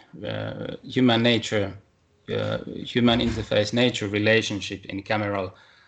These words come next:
sciences and among the cameralists, especially in the eighteenth century.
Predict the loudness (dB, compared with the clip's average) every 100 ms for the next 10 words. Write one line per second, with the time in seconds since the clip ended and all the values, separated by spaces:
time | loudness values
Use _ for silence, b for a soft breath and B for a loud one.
0 | B 0 2 2 0 -4 -8 -8 -8 -8
1 | -8 -10 -8 -4 -2 -2 -4 -8 -14 -14
2 | -14 -12 -8 -6 -6 -6 -2 0 0 -2
3 | -2 -2 -2 -4 -4 -6 -6